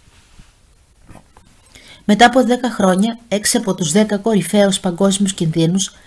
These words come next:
κυρι-, κυριαρχούνται από το κλίμα και τους περιβαλλοντικούς κινδύνους.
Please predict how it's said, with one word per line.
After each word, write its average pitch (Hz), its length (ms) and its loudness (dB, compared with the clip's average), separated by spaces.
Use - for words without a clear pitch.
κυρι-, 196 460 2
κυριαρχούνται 190 580 0
από 240 180 -2
το 180 120 -4
κλίμα 175 360 0
και 208 120 -4
τους - 160 -4
περιβαλλοντικούς 175 760 -4
κινδύνους. 170 640 -4